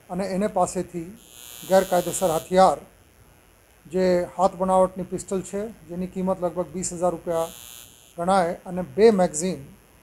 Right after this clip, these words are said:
cartridge નો, આ પ્રકારની મુદ્દામાલ સાથે સિયાઝ કાર,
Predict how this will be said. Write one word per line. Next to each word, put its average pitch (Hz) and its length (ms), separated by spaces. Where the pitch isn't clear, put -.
cartridge 185 480
નો, 165 200
આ 180 120
પ્રકારની 185 600
મુદ્દામાલ 190 520
સાથે 175 340
સિયાઝ 175 440
કાર, 185 300